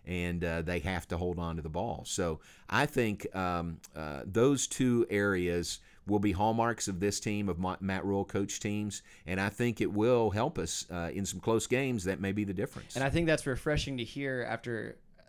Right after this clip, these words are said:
Speaker 2: the biggest criticism I can think of of the former coaching staff, football speaking, would be cl-, uh, closing games.
Speaker 1: Mm-hmm.
Speaker 2: You know, we had
Speaker 1: Mm-hmm.
Speaker 2: some trouble with that. I, Cotton Bowl, I still have
Speaker 1: Mm-hmm.
Speaker 2: nightmares.
Speaker 1: Right.
Speaker 2: Um, and,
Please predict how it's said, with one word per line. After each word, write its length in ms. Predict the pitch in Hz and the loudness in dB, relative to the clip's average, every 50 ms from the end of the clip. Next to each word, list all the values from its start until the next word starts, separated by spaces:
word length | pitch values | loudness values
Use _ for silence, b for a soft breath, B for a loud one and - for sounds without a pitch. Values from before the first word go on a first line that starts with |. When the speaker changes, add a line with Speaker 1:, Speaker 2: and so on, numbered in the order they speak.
| - - | -16 -12
Speaker 2:
the 100 | 104 113 | -10 -4
biggest 320 | 117 139 147 143 131 - | -2 0 0 0 -2 -4
criticism 420 | - 147 131 117 - 131 113 113 110 | -4 -4 -2 -2 -4 -4 -4 -4 -2
I 120 | 113 120 | -2 -2
can 140 | 120 - 113 | -2 -4 -6
think 180 | - 113 110 101 | -6 -6 -6 -6
of 100 | 104 101 101 | -8 -8 -10
of 120 | 101 95 95 | -10 -12 -12
the 80 | 101 95 | -14 -12
former 520 | - 127 120 110 104 104 101 98 110 - - | -10 -10 -10 -8 -8 -10 -10 -12 -14 -16 -8
coaching 280 | - 123 117 113 104 98 | -6 -6 -4 -4 -8 -10
staff, 260 | - - 110 104 95 - | -8 -6 -6 -6 -6 -6
football 320 | - 131 127 - 117 104 | -6 -6 -4 -4 -6 -6
speaking, 480 | 92 - - 113 104 - 101 101 101 98 b b b b b b b b - | -6 -8 -10 -12 -12 -10 -8 -6 -6 -4 b b b b b b b b -6
would 180 | 117 110 101 | -6 -6 -4
be 400 | 98 117 113 113 110 113 110 - - _ _ _ - - - - - - - - - - - - - | -4 -4 -2 -2 -4 -6 -8 -10 -14 _ _ _ -20 -20 -20 -20 -20 -20 -20 -20 -20 -20 -20 -10 -6
cl-, 140 | - 107 110 | -4 -2 -2
uh, 200 | 110 104 95 92 | -2 -2 -4 -6
closing 360 | - - 135 127 123 117 120 | -4 -4 -2 -2 -2 -2 -2
games. 340 | 113 113 107 104 104 104 104 110 | -4 -4 -4 -4 -6 -4 -2 0
Speaker 1:
Mm-hmm. 160 | 113 123 127 131 - | 2 2 0 0 -4
Speaker 2:
You 120 | - 113 110 | -6 -6 -4
know, 80 | 107 | -2
we 80 | 104 107 | -2 0
had 100 | 110 110 | 0 -2
Speaker 1:
Mm-hmm. 60 | 120 | -4
Speaker 2:
some 80 | 110 104 | -6 -8
trouble 240 | - - 110 107 107 | -6 -4 -4 -2 -4
with 140 | 107 95 - | -4 -4 -4
that. 300 | 104 101 104 104 - - | -4 -2 -2 -4 -6 -8
I, 120 | 85 95 - - _ | -10 -12 -12 -16 _
Cotton 320 | - - 110 107 - 101 98 | -6 -4 -4 -4 -4 -6 -6
Bowl, 220 | 98 110 107 104 | -4 -4 -2 -4
I 80 | 104 98 | -4 -6
still 200 | - - 107 98 | -8 -6 -6 -4
have 100 | 101 98 | -4 -2
Speaker 1:
Mm-hmm. 80 | 95 95 | -2 0
Speaker 2:
nightmares. 580 | 98 95 98 101 98 101 98 95 95 92 90 98 | 2 2 2 2 2 2 0 -2 -4 -4 -2 0
Speaker 1:
Right. 300 | 98 95 92 95 95 B B B - | 2 2 2 2 0 B B B -2
Speaker 2:
Um, 400 | 104 110 107 101 98 95 87 - - - - | 0 0 0 0 0 -2 -6 -8 -10 -6 -2
and, 300 | 117 120 117 110 98 | -2 0 -2 -2 -4